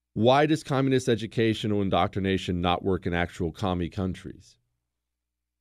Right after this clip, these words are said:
Commie education works so well here in America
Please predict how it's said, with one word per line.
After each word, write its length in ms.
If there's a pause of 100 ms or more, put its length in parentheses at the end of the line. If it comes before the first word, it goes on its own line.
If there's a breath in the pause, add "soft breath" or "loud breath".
(100)
Commie 420
education 840
works 300
so 260
well 500
here 320
in 100
America 720